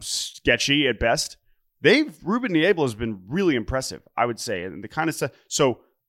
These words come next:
and that's why I'm optimistic about Michael King, and that's why I'm optimistic if Thorpe can kind of push and get there quickly.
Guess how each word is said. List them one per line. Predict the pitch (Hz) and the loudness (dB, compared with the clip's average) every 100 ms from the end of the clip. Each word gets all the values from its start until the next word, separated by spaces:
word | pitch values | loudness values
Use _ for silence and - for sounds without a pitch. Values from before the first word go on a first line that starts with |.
| 123 | -4
and | 139 | 0
that's | 165 | 0
why | 160 127 | 2 2
I'm | 117 | 2
optimistic | 107 107 107 101 | -2 -6 -10 -6
about | 101 | -4
Michael | 101 101 98 | -4 -8 -10
King, | 196 214 | -4 -2
and | 151 | 0
that's | 127 | -2
why | 131 120 | 0 0
I'm | |
optimistic | 120 120 113 - - | -2 -8 -12 -12 -14
if | 113 | -14
Thorpe | - 120 - | -4 -2 -2
can | - 143 202 | -2 -2 -2
kind | 131 117 | -4 -6
of | - | -4
push | 117 110 - | -4 -4 -6
and | 104 | -10
get | 110 - | -10 -10
there | 104 | -12
quickly. | - 190 139 113 | -10 -10 -8 -8